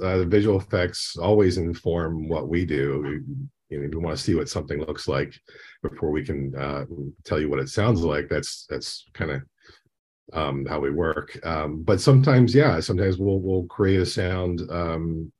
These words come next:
early on, and visual effects will kinda take that, uh, into consideration, uh, when they're, when they're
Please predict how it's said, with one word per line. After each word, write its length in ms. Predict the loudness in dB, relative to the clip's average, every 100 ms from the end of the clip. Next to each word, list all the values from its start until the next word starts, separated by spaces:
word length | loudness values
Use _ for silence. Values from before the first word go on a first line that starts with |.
| -18
early 540 | -14 -12 -4 0 2 4
on, 460 | 4 4 4 2
and 180 | 0 -2
visual 320 | 0 2 0
effects 460 | 0 -2 -2 -6 -4
will 220 | -2 -2
kinda 240 | -4 -4 -4
take 320 | -2 -2 0
that, 240 | -2 -2 -8 _ -20 -20 _ _ -8
uh, 100 | -4
into 260 | -2 -4 -4
consideration, 960 | -6 0 2 4 4 4 2 2 0 -4
uh, 220 | -4 -2
when 180 | 0 0
they're, 380 | 2 2 0 -6 -12 _ _
when 140 | -6 0
they're 160 | 0